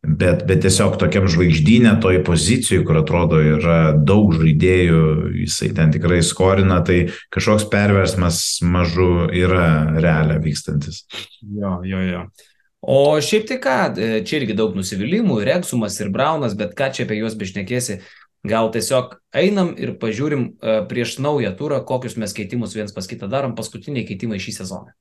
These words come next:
Speaker 2: Mano, aišku, buvo taškas už geresnį rezultatą, vienas vienas šią savaitę, dvidešimt dvylika po trisdešimt trijų Eurolygos turų, toks mūsų rezultatas.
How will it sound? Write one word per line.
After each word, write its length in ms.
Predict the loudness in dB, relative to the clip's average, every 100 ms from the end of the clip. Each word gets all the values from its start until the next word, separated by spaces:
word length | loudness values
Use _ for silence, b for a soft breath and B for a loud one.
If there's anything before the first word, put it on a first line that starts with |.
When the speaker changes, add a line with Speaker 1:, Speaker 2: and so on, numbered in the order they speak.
| _ _ _ _ _ _ -6
Speaker 2:
Mano, 500 | -4 0 -2 -2 -6
aišku, 560 | -10 -10 -12 -14 -14 _ -16
buvo 240 | -10 -8
taškas 460 | -4 -4 -4 -10 -12
už 120 | -12 -14 -12
geresnį 540 | -6 -4 -6 -6 -10 -10 _
rezultatą, 760 | -14 -12 -8 -4 -4 0 -2 -2 -4
vienas 320 | -4 -4 -6
vienas 240 | -6 -6
šią 140 | -8 -8
savaitę, 400 | -4 -4 -4 -8
dvidešimt 720 | -8 -6 -6 -6 -6 -6 -8 _ _ _ _
dvylika 680 | -12 -4 -2 -2 -4 -12 -18 -10
po 140 | -8 -6
trisdešimt 640 | -6 -6 -6 -8 -10 -12 -8
trijų 320 | -4 -4 -4
Eurolygos 480 | -8 -8 -8 -10 -8
turų, 320 | -4 -2 -4 b b b _
toks 240 | -10 -8
mūsų 240 | -8 -8 -8
rezultatas. 640 | -8 -6 -6 -6 -8